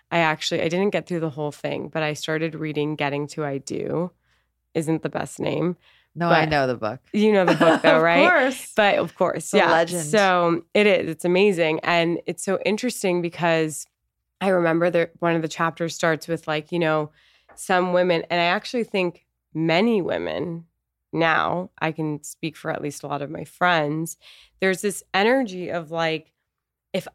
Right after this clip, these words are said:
Speaker 1: I don't go out and get the guy, like, I need to, like, even think about Bumble, right? Like, sw-, like, you
Speaker 2: Trust me,
Speaker 1: swipe
Speaker 2: I think about
Speaker 1: first,
Speaker 2: that all the time.
Speaker 1: right?
Speaker 2: Yeah.
Speaker 1: There's this energy of, like, which isn't negative. I'm not saying it's negative or positive,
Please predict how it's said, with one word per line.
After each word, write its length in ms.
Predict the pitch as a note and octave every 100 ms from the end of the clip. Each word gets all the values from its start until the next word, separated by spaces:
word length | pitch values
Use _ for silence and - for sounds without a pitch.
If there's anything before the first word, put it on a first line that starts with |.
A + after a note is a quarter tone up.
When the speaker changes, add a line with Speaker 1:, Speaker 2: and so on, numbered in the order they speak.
| F#3
Speaker 1:
I 200 | F#3 G3
don't 220 | G3 C#3+
go 100 | G3
out 180 | F3 -
and 220 | E3 D3
get 300 | F#3 E3+ E3 -
the 80 |
guy, 540 | D#3 - A1+ G1+ - D#3 _ _
like, 200 | - F3 -
I 220 | F#3 F#3
need 260 | F3+ E3+
to, 120 | - F3
like, 160 | D#3+
even 260 | - A#3+ C4
think 140 | B3 B3
about 240 | A#3+ F3+
Bumble, 440 | A3 B3+ - F2
right? 280 | D#3 D#3 E3+
Like, 260 | - D#3 D3
sw-, 280 | - F3 -
like, 220 | E3 D#3
you 60 | E3
Speaker 2:
Trust 200 | C#3 F#3+
me, 60 |
Speaker 1:
swipe 100 | F#3
Speaker 2:
I 80 | C3+
think 120 | D3
about 180 | C#4+ B2
Speaker 1:
first, 120 | B2+
Speaker 2:
that 20 |
all 140 | B2+ B2
the 100 | B2
time. 220 | - A2+
Speaker 1:
right? 260 | F3 E3+ G3+
Speaker 2:
Yeah. 40 |
Speaker 1:
There's 240 | G3 F#3 D#3
this 220 | F3+ - - -
energy 440 | F#3 G3+ G3+ G3 F3
of, 120 | D#3
like, 300 | E3 D#3+ - _ _ _
which 80 | -
isn't 280 | C#4 E4 -
negative. 580 | F#3+ G3 - - - -
I'm 120 | E3 F3
not 220 | F3+ -
saying 140 | F3
it's 160 | D#3 -
negative 300 | F#3 G#3 F#3+
or 80 | F3+
positive, 460 | - D#3 - D#2